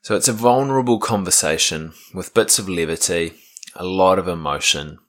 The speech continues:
and almost some tears from both Tommy and myself. We talk about starting and growing a movement,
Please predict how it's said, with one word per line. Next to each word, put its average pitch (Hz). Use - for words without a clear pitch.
and 87
almost 104
some 80
tears 87
from 78
both 87
Tommy 73
and 71
myself. -
We 98
talk 104
about 95
starting 85
and 78
growing 78
a 76
movement, 85